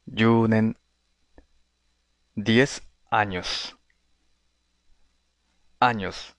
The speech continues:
これは、名詞の複数形。単数形は、añoです。año。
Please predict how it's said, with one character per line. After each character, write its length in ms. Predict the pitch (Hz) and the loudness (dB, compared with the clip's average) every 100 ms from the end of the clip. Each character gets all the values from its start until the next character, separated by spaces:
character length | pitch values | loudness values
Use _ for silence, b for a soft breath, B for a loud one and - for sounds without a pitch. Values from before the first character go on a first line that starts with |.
| _ _ _ _ _ _ _ _ - _ _ - | _ _ _ _ _ _ _ _ -20 _ _ -4
こ 140 | 104 | 0
れ 100 | 104 | 4
は、 300 | 127 120 101 _ _ _ _ _ _ _ _ - | 4 2 -4 _ _ _ _ _ _ _ _ -2
名 280 | 123 139 156 | 2 2 2
詞 220 | - 113 | -2 0
の 340 | 117 110 - - _ _ - | 2 2 0 -8 _ _ -20
複 280 | - - 127 | -6 -4 -2
数 200 | - 123 | 0 0
形。 340 | - 107 104 - _ _ _ _ _ _ _ _ _ _ _ _ | 2 0 0 -6 _ _ _ _ _ _ _ _ _ _ _ _
単 240 | - 131 135 | 2 2 2
数 220 | - 131 | 0 0
形 280 | - 123 107 | 2 2 4
は、 320 | 123 123 - _ _ _ _ _ _ - | 4 2 -4 _ _ _ _ _ _ 0
año 480 | 135 127 101 95 - | 2 2 0 -4 -12
で 200 | 120 101 | -4 -4
す。 320 | - - - _ _ _ _ _ _ _ _ _ _ _ _ _ _ _ _ | -4 -10 -14 _ _ _ _ _ _ _ _ _ _ _ _ _ _ _ _
año。 380 | 123 117 92 | 0 0 -6